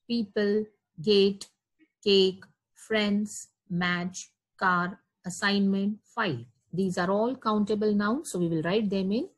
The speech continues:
countable nouns column. Let's see the uncountable nouns which we cannot count. Bread, money, flour, knowledge. We cannot count them, so we are writing them in uncountable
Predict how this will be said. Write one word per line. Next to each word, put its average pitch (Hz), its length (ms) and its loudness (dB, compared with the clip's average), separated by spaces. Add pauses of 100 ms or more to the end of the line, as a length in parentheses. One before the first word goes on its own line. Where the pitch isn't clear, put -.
countable 196 560 -2
nouns 165 380 -2
column. 143 420 -4 (460)
Let's 294 260 -2
see 240 140 -4
the 220 220 0
uncountable 226 720 0
nouns 180 420 -2
which 214 160 -8
we 233 80 -6
cannot 269 460 -10
count. 127 320 -6 (500)
Bread, 196 380 0 (500)
money, 185 520 0 (360)
flour, 175 500 0 (140)
knowledge. 196 580 0
We 208 80 -4
cannot 240 460 -2
count 170 320 0
them, 208 280 -2
so - 180 -12
we 165 120 -2
are 151 80 -2
writing 214 400 -2
them 185 160 -2
in 196 180 -4
uncountable 175 880 -4